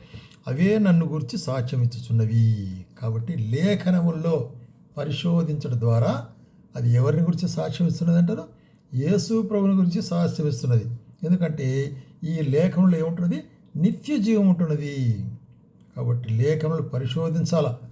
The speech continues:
పరిపాలకుడు, రాజు అనేటువంటి వాడు దాన్ని ఆచరించాలా. అట్లాగే మనకందరికి కూడా హెచ్చరిక ఏంటంటే లేఖనములు మనం పరిశోధించడం ద్వారా నిత్య జీవం, అయితే మీకు జీవము కలుగునట్టు మీరు దాని యొద్దకు రాకుండా ఉంటున్నారే అంటాడు అక్కడ ఇశ్రాయేలును చూసి. ఉమ్,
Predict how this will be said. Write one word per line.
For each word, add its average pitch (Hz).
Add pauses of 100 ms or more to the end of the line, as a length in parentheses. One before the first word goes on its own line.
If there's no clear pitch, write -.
(320)
పరిపాలకుడు, 147
రాజు 135
అనేటువంటి 127
వాడు 117 (360)
దాన్ని 123
ఆచరించాలా. 120 (400)
అట్లాగే 208
మనకందరికి 180
కూడా 185
హెచ్చరిక 147
ఏంటంటే 120 (380)
లేఖనములు 170
మనం 156
పరిశోధించడం 147
ద్వారా 165 (360)
నిత్య 120
జీవం, 127
అయితే 214
మీకు 190
జీవము 165
కలుగునట్టు 220
మీరు 190
దాని 165
యొద్దకు 175 (320)
రాకుండా 202
ఉంటున్నారే 214
అంటాడు 170
అక్కడ 127
ఇశ్రాయేలును 123
చూసి. 107 (520)
ఉమ్, 143